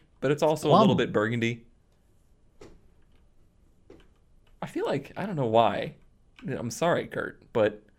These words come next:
Speaker 1: I feel like this is the <laughs> car that I could really see Kurt just driving in. Like, I could just, <laughs> I just, I just see his face in the windshield as it drives by.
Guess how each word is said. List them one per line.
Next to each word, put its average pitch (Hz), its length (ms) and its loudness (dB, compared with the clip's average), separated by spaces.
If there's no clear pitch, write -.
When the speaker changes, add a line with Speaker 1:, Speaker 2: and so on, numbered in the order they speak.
Speaker 1:
I - 40 0
feel 226 220 0
like 196 100 -2
this 190 160 -2
is 143 60 -10
the 185 120 -2
<laughs> - 0 -
car - 320 0
that 139 160 -4
I 123 40 -2
could 147 200 -4
really 202 200 -2
see 180 280 -4
Kurt 147 280 -2
just - 200 -10
driving 110 400 0
in. - 180 -4
Like, 131 180 0
I - 80 -2
could - 140 -6
just, 160 140 -8
<laughs> - 260 6
I 226 1120 4
just, - 280 -6
I - 60 -2
just 175 240 -4
see 254 220 0
his 202 220 -4
face 143 440 0
in 143 120 -2
the 139 100 2
windshield 135 480 2
as 110 140 4
it - 100 2
drives 110 320 2
by. - 480 -2